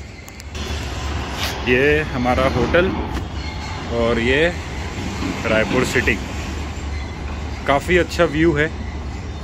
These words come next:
ये रोड एयरपोर्ट के लिए जा रही है, तकरीबन तीन से चार किलोमीटर एयरपोर्ट यहाँ इस रोड से अंदर जाके है। आ, स्वामी विवेकानंद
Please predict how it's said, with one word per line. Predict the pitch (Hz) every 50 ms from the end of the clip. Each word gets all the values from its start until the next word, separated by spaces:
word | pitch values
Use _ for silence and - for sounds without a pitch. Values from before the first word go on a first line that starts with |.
| - - - - - -
ये | 127 131 147
रोड | 143 147 151 156 156 156 180 - 143
एयरपोर्ट | 139 139 143 131 - 156 156 151 -
के | - 160
लिए | 151 151 151
जा | 135 139 131
रही | 131 135 135 135
है, | 143 151 - - - - - - - - - - - - -
तकरीबन | 143 123 151 151 156 156 160 160 170 170 170 160 -
तीन | - 165 156 160
से | 151 - 170
चार | 165 - 151 135 139
किलोमीटर | - - 156 147 147 147 139 139 147 147 160
एयरपोर्ट | 143 127 127 127 - 147 139 143 131
यहाँ | 131 127 131 127 127 131 135 - -
इस | - 117 - 135
रोड | 117 117 120 123
से | 120 - - - - 135 127
अंदर | 120 117 117 127 123
जाके | 113 117 107 104 - 127
है। | 120 127 165 - - - - - - - - - - - - - - - - - - - - - - - - - - - - - - - - - - - - - 113
आ, | 113 110 110 110 110 110 110 110 113 107
स्वामी | - - - 127 131 147 156
विवेकानंद | 147 135 131 131 135 139 156 151 147 147 151 156